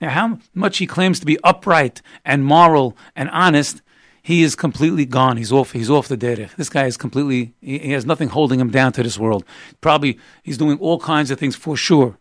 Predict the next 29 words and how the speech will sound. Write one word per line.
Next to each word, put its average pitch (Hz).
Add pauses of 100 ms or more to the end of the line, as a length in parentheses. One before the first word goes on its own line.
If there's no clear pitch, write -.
for 139
sure. 120 (500)
Don't 165
even 151
think -
twice 160
about 110
it. 92 (460)
Okay? 143 (220)
So 160
all 208
these 190
mitzvot 135
are 131
all 156
anchor 147
us, 123
anchoring 147
us 117
down 123 (180)
because 135 (140)
it 127
says, 131 (200)
because 139
it -
says, 135 (100)
"Et 180 (380)
Hashem 151
Elohecha." 127